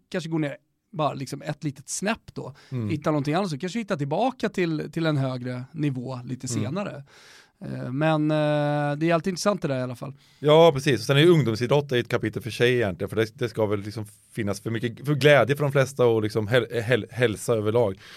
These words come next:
Speaker 2: Ehm, men, men, eh, framförallt då när man,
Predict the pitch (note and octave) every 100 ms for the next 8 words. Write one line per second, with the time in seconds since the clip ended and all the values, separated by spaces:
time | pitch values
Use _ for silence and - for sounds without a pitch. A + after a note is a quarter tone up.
0 | - - _ A2+ G#2 G2+ G2 F#2 F#2+ F#2+
1 | F#2 - - A2+ G#2+ G#2+ A#2+ A2 G#2+ G#2+
2 | G#2 G2+ G2+ G2+ - - _ _ - G#2+
3 | A2+ B2 - G#2+ G2+ G2 G2